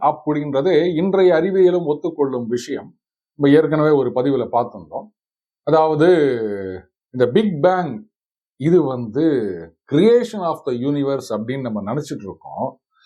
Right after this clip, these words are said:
ஆனா அது end of the previous universe அப்படின்னு ஒருத்தர் புதுசா ஒரு தியரி சொல்லியிருக்காருங்க. இந்த மாதிரி எத்தனையோ கிரியேஷன், அதுக்கப்புறம் அது அழிந்து மறுபடியும் கிரியேஷன் இப்படி நடந்திருக்கின்றது. இதற்கான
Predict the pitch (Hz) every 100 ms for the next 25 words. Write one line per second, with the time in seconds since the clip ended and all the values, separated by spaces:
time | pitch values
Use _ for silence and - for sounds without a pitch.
0 | - 151 202 208 170 143 143 208 240 226
1 | 190 - 240 - 214 247 240 220 202 -
2 | 156 143 127 113 127 120 104 - 135 143
3 | 139 127 180 170 123 120 139 143 135 120
4 | 156 135 139 120 - 104 104 90 85 80
5 | - _ _ _ _ _ _ 170 196 190
6 | 220 226 143 151 - 220 220 220 233 226
7 | 208 156 117 92 - _ - 160 170 151
8 | - 170 247 139 147 143 113 156 151 127
9 | 123 113 104 95 - 135 139 123 180 151
10 | 139 165 165 165 160 - 131 123 110 139
11 | 135 139 143 135 127 117 139 123 110 107
12 | 98 - 151 - _ _ _ _ - 185
13 | 247 240 196 180